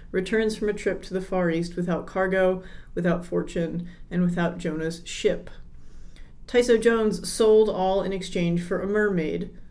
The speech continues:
small, brown, and wizened, and also dead. Jonah thinks he's ruined. But soon, gossip spreads from the London docks to fellow counting houses and opulent parlors.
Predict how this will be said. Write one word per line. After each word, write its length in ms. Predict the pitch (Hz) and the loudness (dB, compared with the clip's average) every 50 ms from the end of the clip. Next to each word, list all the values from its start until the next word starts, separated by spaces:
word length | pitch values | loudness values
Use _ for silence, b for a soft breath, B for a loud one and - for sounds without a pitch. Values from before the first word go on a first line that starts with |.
| B B | B B
small, 500 | B - - 202 185 185 190 190 190 190 | B -8 -6 -4 -2 -2 0 0 -2 -4
brown, 560 | 175 175 185 185 180 180 180 175 175 175 175 | -4 -4 -2 0 2 2 4 4 4 4 2
and 240 | 175 175 175 175 170 | 2 2 0 0 0
wizened, 720 | 170 180 185 196 196 185 185 185 180 175 175 175 175 175 B B B B B B - | 2 2 2 2 2 0 0 2 2 4 4 2 2 -2 B B B B B B -4
and 160 | - 185 175 | -2 0 2
also 300 | 175 165 170 - 175 170 | 2 0 2 2 0 0
dead. 400 | 175 165 139 - - - 175 - - - - - - - - B B B B B B - | 2 0 -2 -2 -2 -6 -10 -12 -14 -14 -14 -14 -14 -16 -14 B B B B B B -2
Jonah 440 | - 208 208 202 190 175 170 175 175 | 0 2 2 4 4 2 2 0 0
thinks 340 | - - 185 170 165 156 - | -4 -4 -4 -2 -2 -4 -6
he's 360 | - 185 - - 180 175 175 175 | -8 -8 -2 0 2 2 2 2
ruined. 460 | 190 185 180 165 151 - - 156 - - - - - - - - - - - - - - | 2 2 2 2 0 -4 -6 -10 -12 -12 -14 -16 -16 -16 -16 -16 -16 -16 -16 -16 -4 0
But 160 | 220 220 220 | 0 0 2
soon, 420 | - - 294 302 277 269 247 226 208 | 2 2 4 4 4 4 4 4 4
gossip 360 | 220 208 220 220 - 233 220 | 4 4 2 2 0 -4 -4
spreads 460 | - - - 208 208 208 196 185 180 | -6 -2 2 2 4 4 2 0 -2
from 160 | - - 202 | -4 -2 -2
the 80 | 196 190 | 0 2
London 360 | 185 190 190 196 196 202 196 | 2 2 2 2 0 0 0
docks 380 | 180 165 170 165 - - - - | 0 0 0 -2 -4 -6 -8 -8
to 100 | - 185 | -8 -4
fellow 300 | - - 196 196 196 196 | -2 0 0 0 0 -2
counting 440 | 202 - 190 180 185 180 185 180 | -2 -4 -4 -2 -2 -2 0 -2
houses 500 | 180 185 180 175 175 - 180 175 175 175 | 0 0 0 0 0 0 2 2 2 4
and 100 | 180 170 | 2 0
opulent 460 | - - 180 175 175 190 175 175 175 - | 0 0 -2 -4 -2 -2 -2 -4 -4 -4
parlors. 580 | - 202 196 190 185 175 156 - - 180 - | -2 -2 0 0 0 -2 -2 -2 -4 -4 -6